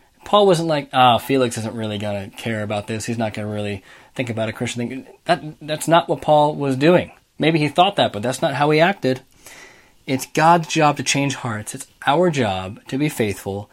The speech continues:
with our lives, our stories, and the words we use with others, as in here, the gospel.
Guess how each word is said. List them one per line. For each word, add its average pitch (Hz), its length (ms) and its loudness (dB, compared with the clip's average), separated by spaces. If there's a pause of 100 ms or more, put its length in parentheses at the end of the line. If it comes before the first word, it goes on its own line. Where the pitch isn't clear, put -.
(200)
with 104 160 -6
our 135 120 -4
lives, 104 640 -8 (420)
our 120 100 -4
stories, 101 720 -10 (220)
and 123 140 -2
the 123 60 -4
words 113 320 -4
we 113 100 -2
use 107 400 -4
with 127 260 -4
others, 139 280 2
as 101 140 -8
in 123 60 0
here, 147 380 0
the 113 100 -10
gospel. - 540 -6